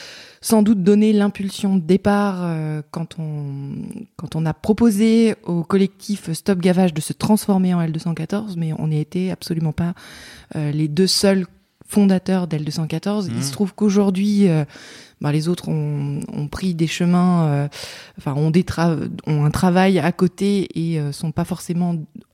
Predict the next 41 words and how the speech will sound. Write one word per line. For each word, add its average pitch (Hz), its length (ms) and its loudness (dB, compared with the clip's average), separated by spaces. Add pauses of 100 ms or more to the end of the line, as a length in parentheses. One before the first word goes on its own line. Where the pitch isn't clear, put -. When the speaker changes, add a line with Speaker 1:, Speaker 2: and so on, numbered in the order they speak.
(140)
Speaker 1:
dans 196 340 2
l'assaut 196 600 2
à - 120 -4
plein 175 220 -2
temps 196 440 -2
de 185 200 -6
la 165 100 -2
même 165 140 -2
façon 160 260 -4
que - 180 -4
nous. 220 160 6 (560)
Mais 175 280 2
voilà, 156 220 2
enfin, 147 240 -2
c'est 170 200 -4
une 165 100 -2
aventure 156 480 -6
collective, 208 640 2 (540)
euh, 156 120 -6
qui - 180 -12
dépasse 185 480 0
nos 165 240 -2
deux 156 120 2
personnes 175 680 2
très, 202 180 2
très, 196 300 -2
très 196 240 -4
largement. 160 460 0 (380)
Voilà. 151 280 -4 (500)
Et, 147 200 0
euh, 139 120 2
parler 160 360 0
de 160 60 0
moi, 180 140 2
je - 100 -6
pense 208 220 0
que - 100 -4
vraiment, 180 360 2
c'est - 320 -8 (100)
absolument - 540 -6
pas - 160 -4